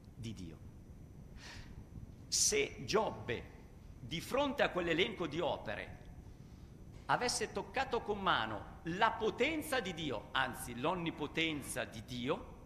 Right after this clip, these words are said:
e la superiorità del suo progetto, così che lui non può, non può comprenderlo completamente, Giobbe avrebbe dato ragione ai suoi amici.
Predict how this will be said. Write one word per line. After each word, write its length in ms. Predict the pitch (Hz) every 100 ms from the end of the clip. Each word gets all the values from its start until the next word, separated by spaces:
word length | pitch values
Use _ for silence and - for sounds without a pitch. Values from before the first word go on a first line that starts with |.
| - - - -
e 160 | 202 240
la 120 | 247
superiorità 760 | - 254 233 226 233 226 254
del 160 | 226 202
suo 180 | - 208
progetto, 640 | 190 180 185 156 - 127
così 320 | 147 131 170
che 100 | 160
lui 460 | 165 156 127 - - - - - - - - - - -
non 420 | 113 120 110 -
può, 440 | 139 135 123 -
non 280 | 120 123 117
può 280 | - 185 143
comprenderlo 720 | 135 113 120 139 123 107 98
completamente, 1120 | - 117 110 120 165 156 113 110 165 190 - - - - - - - - - - - -
Giobbe 680 | 127 143 135 120 196 - -
avrebbe 400 | 120 120 117 135
dato 380 | 120 82 - -
ragione 720 | 120 139 123 113 107 120 147 -
ai 140 | 175
suoi 420 | 160 - 113 98 - -
amici. 500 | 123 87 78 -